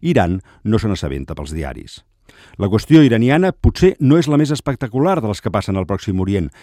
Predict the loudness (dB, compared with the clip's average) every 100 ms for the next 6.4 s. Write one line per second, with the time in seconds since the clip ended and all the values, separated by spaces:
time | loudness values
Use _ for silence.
0 | -4 0 2 2 2 2 2 0 -2 -4
1 | 0 2 0 -6 -18 _ _ _ -2 0
2 | 2 0 -2 -2 -2 -4 -6 -2 -2 -2
3 | -4 0 0 0 -2 -2 -6 -6 -6 0
4 | 0 0 -4 -4 -2 -2 -4 -8 _ -8
5 | 0 0 0 -8 -8 -10 _ -8 -4 -2
6 | -2 -2 -4 -6